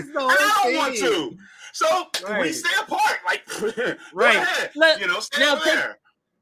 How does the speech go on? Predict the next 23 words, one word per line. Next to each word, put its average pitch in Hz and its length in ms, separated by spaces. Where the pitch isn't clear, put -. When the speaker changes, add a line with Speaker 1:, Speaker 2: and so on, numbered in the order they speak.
Speaker 1:
like, 285 180
take, 349 220
like, 339 180
the 262 80
Young 254 260
Speaker 2:
<laughs> - 60
Speaker 1:
Patriots 202 460
and 180 100
the 175 60
Black 185 340
Panthers. 165 640
If 165 140
you, 214 200
if 175 120
Speaker 2:
Mm-hmm. 165 80
Speaker 1:
you 170 140
look 190 260
at 226 180
the, 185 300
when 156 120
I 160 120
did 170 240
the, 151 560